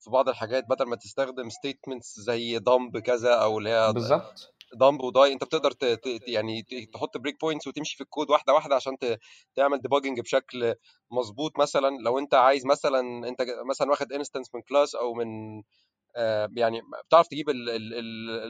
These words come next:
Speaker 1: الكونستراكتور ده بكليك واحدة على، على ال-، ال-، البيرنت دي، على الانستنس بتاعتك، فتقدر تشوف كل حاجه ريليتد. مثلًا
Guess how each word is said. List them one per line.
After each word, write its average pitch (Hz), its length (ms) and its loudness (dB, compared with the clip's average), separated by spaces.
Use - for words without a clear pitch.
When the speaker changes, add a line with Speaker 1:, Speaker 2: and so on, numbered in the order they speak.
Speaker 1:
الكونستراكتور 127 600 -4
ده 139 180 6
بكليك 123 560 2
واحدة 139 420 4
على، 107 500 4
على 107 200 2
ال-، 104 200 -8
ال-، 104 300 -8
البيرنت 127 420 0
دي، 127 160 -4
على 117 200 6
الانستنس 110 880 -4
بتاعتك، 147 440 2
فتقدر 131 340 -4
تشوف 127 500 -12
كل 143 180 4
حاجه 139 240 4
ريليتد. 131 380 -2
مثلًا 131 360 0